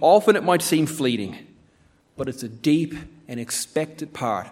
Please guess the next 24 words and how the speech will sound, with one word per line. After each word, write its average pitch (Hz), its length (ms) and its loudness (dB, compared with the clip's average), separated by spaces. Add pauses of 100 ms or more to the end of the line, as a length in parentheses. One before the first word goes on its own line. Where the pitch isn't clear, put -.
(120)
of 117 60 -12
us 113 140 -10
growing 117 480 -2
as 113 180 -12
a 117 40 -8
follower 110 480 -2
of 107 120 -2
Jesus 101 400 -6
and 107 180 -14
being 101 260 -8
his 98 160 -14
disciple. 92 540 -16 (320)
It's 113 140 -10
found 131 300 -2
in 127 160 -2
knowing 156 320 -2
God 95 320 -6 (500)
and 117 160 -6
knowing 131 260 0
his 113 140 -6
great 139 540 -4
work 123 220 -4
of 110 120 -14
grace 104 400 -6